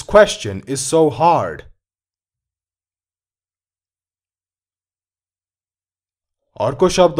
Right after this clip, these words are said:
हो where। Where को अर्थ हुन्छ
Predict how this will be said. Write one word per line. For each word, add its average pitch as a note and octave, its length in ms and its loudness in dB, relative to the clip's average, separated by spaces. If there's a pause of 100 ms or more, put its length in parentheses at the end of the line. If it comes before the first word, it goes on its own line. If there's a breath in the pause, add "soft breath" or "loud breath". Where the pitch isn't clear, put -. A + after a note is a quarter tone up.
(140)
हो C#3 80 2 (500)
where। C3+ 560 -2 (760)
Where D#3+ 460 0
को A#2+ 180 0
अर्थ A#2+ 160 -4 (140)
हुन्छ D3 300 -2